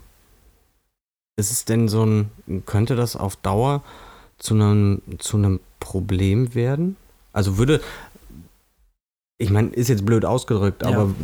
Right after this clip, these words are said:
Speaker 1: könnte man sagen, dass man sich halt durch, dadurch, dass man die Priorität eben auf die Familie legt, weil man
Speaker 2: Mhm.
Speaker 1: ein Kind bekommen hat zum Beispiel, äh, dass man sich dadurch so ein bisschen rausisoliert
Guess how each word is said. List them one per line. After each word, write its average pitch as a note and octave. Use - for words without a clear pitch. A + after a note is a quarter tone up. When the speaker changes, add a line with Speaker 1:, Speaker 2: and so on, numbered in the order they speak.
Speaker 1:
könnte C3
man B2+
sagen, A2
dass G#2+
man A2
sich G#2
halt G#2
durch, C#3
dadurch, D3+
dass C3+
man B2
die A2+
Priorität A#2+
eben G2+
auf F#2+
die G2+
Familie A2+
legt, B2
weil G2+
man G2
Speaker 2:
Mhm. G#2+
Speaker 1:
ein G2+
Kind B2
bekommen C3
hat G2+
zum G2
Beispiel, G#2
äh, G#2+
dass G#2
man A#2+
sich G#2+
dadurch A#2
so A2
ein G#2
bisschen C3
rausisoliert D3